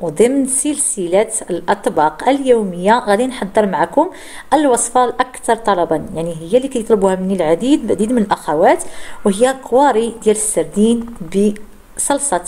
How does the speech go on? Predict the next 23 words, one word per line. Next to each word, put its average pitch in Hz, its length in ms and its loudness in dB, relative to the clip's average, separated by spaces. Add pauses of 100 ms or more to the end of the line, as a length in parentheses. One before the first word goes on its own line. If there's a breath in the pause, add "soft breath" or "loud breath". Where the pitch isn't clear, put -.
الطماطم. 220 720 -2 (280)
كتجي 202 540 -4 (120)
روعه، 190 640 2
كتجي 185 260 -4
لذيذه 185 480 2
بزاف 202 460 0
بهذه 190 160 0
الطريقه. 170 580 -2 (360 loud breath)
يعني 143 120 -6
الا 175 140 4
كنتي 302 340 -2
ماشي 254 300 2
من 240 100 2
المحبين 208 540 2
ديالها 196 300 4
فاكيد 226 640 2
الا 262 340 4
جربتيها 220 520 0 (340 loud breath)
غادي 208 160 0
تاكليها 208 680 -2 (220)
وانت 277 340 0
فرحانه 285 720 2
بزاف. 196 480 2